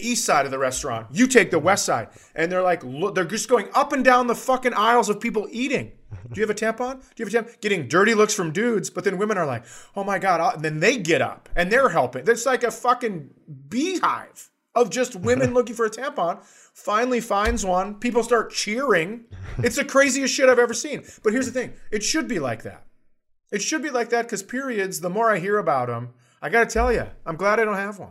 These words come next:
Speaker 2: Ah, they
Speaker 1: They seem like they
Speaker 2: sound,
Speaker 1: suck.
Speaker 2: they sound bummies, right?
Speaker 1: But to, but to see all of these people cheering and my daughter holding up her tampon
Speaker 2: Wait, wait,
Speaker 1: like
Speaker 2: wait, wait, wait, wait, wait.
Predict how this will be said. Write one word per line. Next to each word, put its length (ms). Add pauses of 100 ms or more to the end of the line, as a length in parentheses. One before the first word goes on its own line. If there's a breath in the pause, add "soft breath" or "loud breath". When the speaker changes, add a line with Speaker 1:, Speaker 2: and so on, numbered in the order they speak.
Speaker 2:
Ah, 260
they 80
Speaker 1:
They 60
seem 240
like 160
they 100
Speaker 2:
sound, 220 (140)
Speaker 1:
suck. 120
Speaker 2:
they 100
sound 540
bummies, 600
right? 320 (220)
Speaker 1:
But 220
to, 120
but 280
to 140
see 640 (120)
all 280
of 120
these 240
people 560
cheering 720 (640)
and 180
my 140
daughter 500
holding 640
up 200
her 120
tampon 260
Speaker 2:
Wait, 200
wait, 140
Speaker 1:
like 40
Speaker 2:
wait, 140
wait, 160
wait, 220
wait, 200
wait. 140